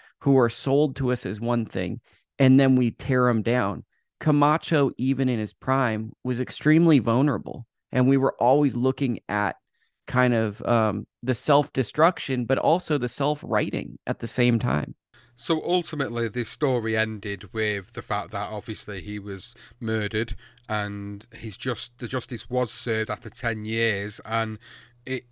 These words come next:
Speaker 2: as I alluded to and I talked about a little bit earlier on in the conversation, it was a moment for us where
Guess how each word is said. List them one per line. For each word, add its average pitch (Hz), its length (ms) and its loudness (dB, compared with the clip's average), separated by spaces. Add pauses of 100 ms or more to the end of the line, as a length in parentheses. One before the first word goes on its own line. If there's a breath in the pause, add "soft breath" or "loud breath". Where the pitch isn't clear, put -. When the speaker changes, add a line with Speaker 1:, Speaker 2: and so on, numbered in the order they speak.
(160)
Speaker 2:
as 131 180 2
I 131 240 4
alluded 123 400 0
to 123 160 -2
and 117 100 -2
I 104 40 -4
talked 127 320 -4
about 110 220 -2
a 110 60 -6
little 107 160 -2
bit 101 160 -6
earlier 104 380 -2
on 101 80 -8
in 101 100 -10
the 98 60 -10
conversation, 101 840 -6 (460 loud breath)
it 117 220 -4
was 113 460 -4 (120)
a 113 100 -6
moment 147 400 2
for 123 240 -2
us 123 380 2
where 107 440 0